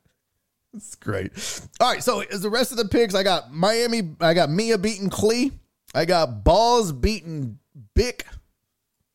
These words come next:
Brooklyn. So I got, I got Brooklyn. Sorry, I got Brooklyn beating Boston. Uh, in the three, three six matchup, give me Milwaukee.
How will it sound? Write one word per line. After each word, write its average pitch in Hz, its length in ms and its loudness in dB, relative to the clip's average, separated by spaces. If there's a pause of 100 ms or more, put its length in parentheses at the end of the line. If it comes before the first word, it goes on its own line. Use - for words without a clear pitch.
(100)
Brooklyn. 202 440 -2 (400)
So 180 100 -2
I 190 40 2
got, 185 200 0
I 180 80 -2
got 160 160 -2
Brooklyn. 220 300 2
Sorry, 170 260 4
I 156 40 2
got 165 180 0
Brooklyn 190 380 2
beating 170 360 -4
Boston. 131 460 -2 (240)
Uh, 139 300 2
in 180 120 -2
the 156 280 2 (180)
three, 277 480 -4
three - 560 -8
six - 480 -6
matchup, 240 640 -4
give 202 160 2
me 208 160 -2
Milwaukee. 196 600 4